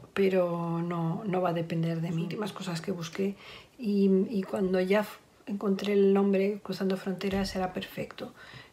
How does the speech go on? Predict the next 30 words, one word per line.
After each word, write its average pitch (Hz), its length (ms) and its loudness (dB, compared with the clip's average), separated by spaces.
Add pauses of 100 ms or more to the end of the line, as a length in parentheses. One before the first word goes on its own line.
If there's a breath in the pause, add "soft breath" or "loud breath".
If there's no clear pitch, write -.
(140)
Em, 180 640 -2 (260)
porque 190 380 2
en 180 140 0
el 175 60 -4
fondo 220 440 -2
los 208 300 -6 (140)
cuatro 226 260 0
personajes 226 460 -2
están 196 160 -4
cruzando 175 400 -6
fronteras. 196 680 -6
Son - 220 -6
diferentes 196 420 -2
formas 180 300 -4
de 175 100 -6
cruzar 180 300 -8
fronteras. 175 640 -4
Está 190 460 -6 (400 loud breath)
las 185 120 -6
fronteras 190 420 -4
físicas, - 760 -4 (100)
cuando 170 240 -8
sales 180 300 -2
de 175 60 -4
un 165 60 -4
sitio 214 260 -4
y 185 60 0
entras 185 360 -4
a 185 80 0
otro. 202 320 -2